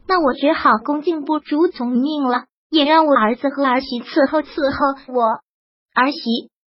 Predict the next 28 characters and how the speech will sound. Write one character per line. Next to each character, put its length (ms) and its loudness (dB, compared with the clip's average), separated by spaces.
听 180 0
到 140 4
这 180 -4
个 120 0
称 260 -8
呼， 160 -4
小 200 0
九 100 -4
愣 320 0
了 80 0
一 180 -2
下， 300 0
他 140 0
是 120 0
认 200 0
同 240 -4
自 200 0
己 220 -4
了 160 0
吗？ 220 0
恍 300 -2
惚 140 -6
之 180 -2
间， 260 -2
陆 180 2
亦 220 0
辰 280 -6
便 140 2